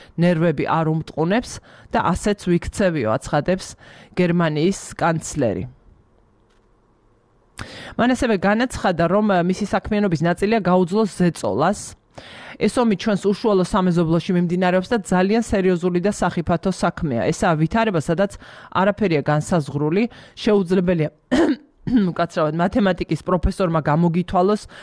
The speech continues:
რა იქნებოდა სწორი გადაწყვეტილება, ვერც ალგორითმს დაეყრდნობი. ამიტომაც ნაბიჯ-ნაბიჯ მოძრაობ და ფრთხილად ვწონით გადაწყვეტილების, ა, შედეგებს. ესაა სიმტკიცე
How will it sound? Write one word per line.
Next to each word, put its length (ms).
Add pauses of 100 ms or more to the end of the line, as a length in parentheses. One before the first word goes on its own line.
(120)
რა 120
იქნებოდა 540
სწორი 280
გადაწყვეტილება, 680
ვერც 300
ალგორითმს 800
დაეყრდნობი. 720 (360)
ამიტომაც 460
ნაბიჯ-ნაბიჯ 720
მოძრაობ 460
და 120
ფრთხილად 560
ვწონით 680
გადაწყვეტილების, 920 (200)
ა, 120 (100)
შედეგებს. 680
ესაა 340
სიმტკიცე 600